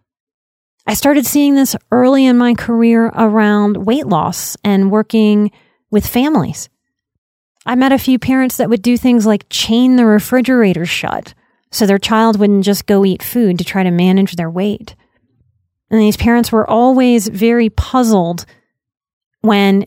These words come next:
despite all their efforts, their children weren't ballooning up, because with that much shame, they're gonna go to more food for soothing. Blame and shame, when it's being called help,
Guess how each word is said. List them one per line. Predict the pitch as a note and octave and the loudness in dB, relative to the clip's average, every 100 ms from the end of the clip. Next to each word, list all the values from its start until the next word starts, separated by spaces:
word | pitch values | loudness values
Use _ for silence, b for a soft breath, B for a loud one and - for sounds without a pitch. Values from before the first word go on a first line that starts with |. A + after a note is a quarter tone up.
| - | -2
despite | G#3+ - A#3 A#3 | -4 -2 -2 0
all | A3+ | 2
their | G#3 F#3+ | 2 2
efforts, | A#3 A3+ G3+ - | 0 -2 -4 -2
their | G3+ | -4
children | F#3 - A3 G#3 G3 | -4 -2 0 2 2
weren't | F#3 F#3 F#3+ | 0 -2 -2
ballooning | G3 F#3+ G3+ A3 A#3 G3 | -2 0 2 4 2 2
up, | G3+ D4+ - - - | 0 -4 -6 -10 -4
because | G3+ A3 G3 F3+ b b b _ _ _ _ _ _ - | -2 0 0 -2 b b b _ _ _ _ _ _ -4
with | A#3 B3+ | 0 0
that | A3 A#3 | -2 -2
much | A3+ G#3 | -2 -2
shame, | - - G#3 C4+ B3 F3 F3 G3 | -4 -4 -2 0 0 0 -2 -2
they're | G#3 | -2
gonna | G#3+ A#3 | 2 0
go | A3+ A3 | 2 2
to | G#3 | 2
more | G3+ G#3+ | 2 2
food | G#3 - A#3+ G3+ | 0 -2 -2 -2
for | G#3 | -6
soothing. | F#3+ - B3+ E4 - - - _ _ _ _ _ _ _ _ b b b | -8 -6 -6 -6 -8 -12 -16 _ _ _ _ _ _ _ _ b b b
Blame | G3 A#3 A3 C4+ D4 | -6 -2 2 2 2
and | C#4+ B3 | 4 2
shame, | - - A#3+ A#3+ G#3 F#3+ | 0 0 2 4 4 2
when | F3+ | 2
it's | F3+ - | -2 -2
being | G#3+ G3+ | 0 2
called | G#3 G3+ F3+ | 2 0 -2
help, | E3 A3 G3 F3 | -2 0 0 0